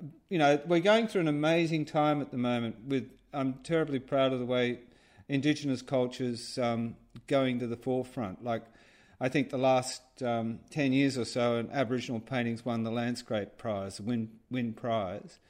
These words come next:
and, um, wonderful films being made by Indigenous people. And that's what we fought for back in the seventies and eighties, to see that happen, and now it's happening. So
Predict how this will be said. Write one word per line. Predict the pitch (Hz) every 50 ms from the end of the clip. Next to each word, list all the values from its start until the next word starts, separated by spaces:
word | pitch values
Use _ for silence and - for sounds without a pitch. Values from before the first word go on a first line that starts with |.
| _ - - - - - - - _ - -
and, | 131 139 139 139 139 139 139 135 131 139
um, | 143 139 139 139 139 139 135 - - -
wonderful | 139 143 147 143 139 - 139 120
films | 113 - 151 147 143 139 135 131
being | - - 135 127 127 123
made | 131 131 131 131 123 120
by | 131 127 120 120
Indigenous | 120 110 127 123 117 135 120 - 127 123 117 113
people. | - - 139 127 127 127 135 131 123 127 - _ - - - - _ -
And | 147 151
that's | 160 165 160 -
what | - 151 139 -
we | 151 139
fought | 139 - 151 143 147 147 - -
for | 143 120 113
back | 104 - 127 123 123 127
in | 131 120
the | 120
seventies | 120 - 135 123 117 120 120 120 117 110 123
and | 117 117
eighties, | 117 120 120 110 110 95 92 - -
to | - 117
see | - - 135 117 113
that | 110 113 107
happen, | 117 131 123 123 - 123 113 117
and | 113 117
now | 123 123 120
it's | 117 - -
happening. | 131 135 135 - 156 117 98 95
So | - - 123 117 110 110 110